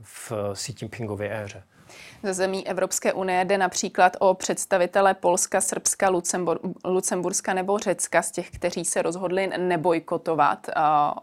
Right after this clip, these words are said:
Speaker 2: olympijské hry v Pekingu. Překvapují vás tyto země, protože ta Evropská unie v tomto nebyla nikdy jednotná? Eh, nakolik je tedy překvapivé, kdo se k tomu bojkotu uchýlil a kdo ne?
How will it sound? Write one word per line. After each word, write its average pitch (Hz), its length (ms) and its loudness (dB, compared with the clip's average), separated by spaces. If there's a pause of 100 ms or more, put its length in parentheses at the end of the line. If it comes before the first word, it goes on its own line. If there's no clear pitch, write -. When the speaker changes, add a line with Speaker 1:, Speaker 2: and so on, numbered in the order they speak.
(140)
Speaker 2:
olympijské 156 540 -2
hry 180 160 -4
v - 80 -10
Pekingu. 165 520 -4 (320)
Překvapují 269 580 2
vás 233 260 4
tyto 202 300 0
země, 196 320 0
protože 196 320 0
ta 214 100 2
Evropská 196 540 0
unie 202 300 2
v 202 100 -14 (120)
tomto 202 300 4
nebyla 208 320 4
nikdy 202 360 2
jednotná? 170 800 0 (360)
Eh, 175 140 8
nakolik 220 360 4
je 220 60 4
tedy 226 200 4
překvapivé, 202 680 4
kdo 196 140 2
se 208 140 2
k - 80 -18
tomu 208 200 0
bojkotu 196 840 4
uchýlil 190 500 0
a - 60 -2
kdo 185 200 -4
ne? 170 240 -4